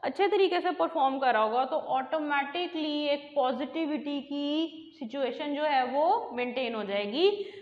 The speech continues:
और सस्टेनेबिलिटी अचीव हो जाएगी, एथिकल एनवायरनमेंट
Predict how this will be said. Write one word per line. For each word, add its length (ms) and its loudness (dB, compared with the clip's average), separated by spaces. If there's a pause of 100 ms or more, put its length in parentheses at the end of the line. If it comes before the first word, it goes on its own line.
(140)
और 140 4
सस्टेनेबिलिटी 1000 0
अचीव 320 -2
हो 120 2
जाएगी, 440 2 (140)
एथिकल 500 0
एनवायरनमेंट 600 0